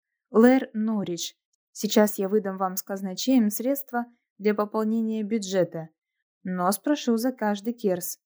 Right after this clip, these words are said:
Налоги снизить до пятнадцати процентов, это мой указ, и обсуждению он не подлежит.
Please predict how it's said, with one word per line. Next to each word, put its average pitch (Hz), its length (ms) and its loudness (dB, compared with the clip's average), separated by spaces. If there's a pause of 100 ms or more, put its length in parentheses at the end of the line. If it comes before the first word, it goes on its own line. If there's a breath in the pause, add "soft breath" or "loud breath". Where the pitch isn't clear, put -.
(340)
Налоги 254 440 6
снизить 254 420 -4
до 220 80 4
пятнадцати 226 640 -4
процентов, 208 680 -2
это 202 220 -4
мой 202 240 0
указ, 254 400 0
и 233 40 0
обсуждению 220 720 -2
он 208 240 -4
не 208 100 -4
подлежит. 202 640 -2